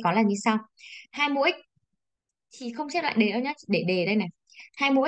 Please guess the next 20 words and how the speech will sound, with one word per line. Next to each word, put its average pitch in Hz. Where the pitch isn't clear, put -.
x -
này, 202
cộng 294
với 196
cả 247
hai 285
mũ 269
x 359
nhân 285
hai 294
nhỏ 220
hơn 269
bằng 202
ba 254
mũ 247
x -
cộng 240
ba 247
mũ 247
x -